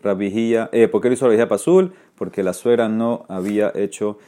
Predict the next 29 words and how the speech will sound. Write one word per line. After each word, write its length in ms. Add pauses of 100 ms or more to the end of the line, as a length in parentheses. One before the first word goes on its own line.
(260)
eh, 680
el 100
des-, 220
el 200
lezakot, 560
no 120
le 80
había 240
pasado 480
que 80
ella 120
sea 200
la 120
dueña. 500 (120)
Entonces 300
ahí 200
se 100
apoyó 340
Rab. 300
Rab 180
era 100
estudiante 260
de 60
Rabbi 240
Hia, 200
entonces 280
por 160
eso 220
Rab, 260